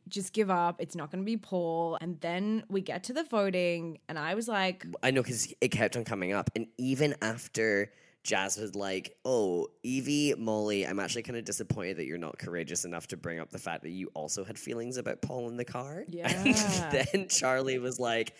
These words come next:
Speaker 2: "Uh, that flipped the fucking script. Okay, holy shit."
Speaker 1: <laughs>
Speaker 2: And then they all went to voting, and it was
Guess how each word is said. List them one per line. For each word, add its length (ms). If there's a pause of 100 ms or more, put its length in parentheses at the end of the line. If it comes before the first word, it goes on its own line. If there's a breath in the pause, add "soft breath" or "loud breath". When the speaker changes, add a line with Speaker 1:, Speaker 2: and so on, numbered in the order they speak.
(280 loud breath)
Speaker 2:
"Uh, 320 (160)
that 320
flipped 440
the 100
fucking 360
script. 720
Okay, 340
holy 300
shit." 520 (160 loud breath)
Speaker 1:
<laughs> 260
Speaker 2:
And 160
then 80
they 80
all 140
went 180
to 80
voting, 600 (100)
and 120
it 80
was 280